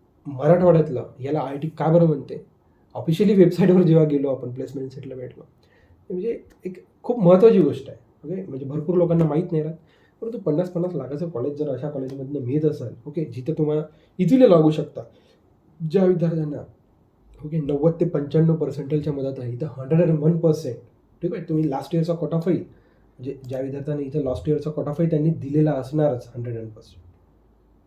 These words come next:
अं, स्टुडंट कॉर्नरला ॲडमिनिस्ट्रेशन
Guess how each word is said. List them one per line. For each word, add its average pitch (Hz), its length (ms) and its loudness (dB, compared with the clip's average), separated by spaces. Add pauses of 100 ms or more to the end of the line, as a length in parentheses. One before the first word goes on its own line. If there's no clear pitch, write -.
(160)
अं, 123 600 -14
स्टुडंट 120 540 -16
कॉर्नरला 117 920 -12
ॲडमिनिस्ट्रेशन 117 1080 -16